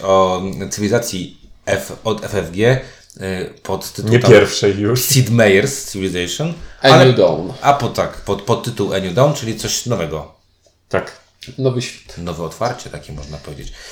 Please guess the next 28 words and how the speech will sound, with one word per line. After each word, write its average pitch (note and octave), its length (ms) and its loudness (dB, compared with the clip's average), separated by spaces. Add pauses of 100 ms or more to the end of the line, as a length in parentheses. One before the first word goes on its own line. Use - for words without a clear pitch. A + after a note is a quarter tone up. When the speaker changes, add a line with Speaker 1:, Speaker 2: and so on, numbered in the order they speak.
(180)
Speaker 2:
Tak. A2+ 120 -2
Speaker 1:
I - 40 0
tym G#2+ 200 2
nowym A#2+ 220 6
otwarciem, A#2+ 640 2
czyli F2+ 600 -6 (120)
nowa F#2+ 180 0
szata A#2 220 0
graficzna, F2+ 840 -2
nowe F2 280 -6
pomysły. G#2 680 0 (220)
Speaker 3:
Nowa D3 300 6 (100)
Speaker 1:
A D#3+ 40 10
Speaker 3:
gra E3 380 10
pod C3+ 300 4
starym C3+ 540 6
logiem. C3 460 6 (560)
Speaker 1:
Już A2+ 260 -2
spoiler, C#3 720 4
spoiler. C#3 600 6
Speaker 3:
<laughs> - 160 -2
Speaker 1:
Miało F#3+ 160 8
tego A3 180 4
nie A#3+ 140 8
być, C#3 340 4
no. E3 260 6 (320)
E, A#2+ 340 10
dobra, A2+ 420 4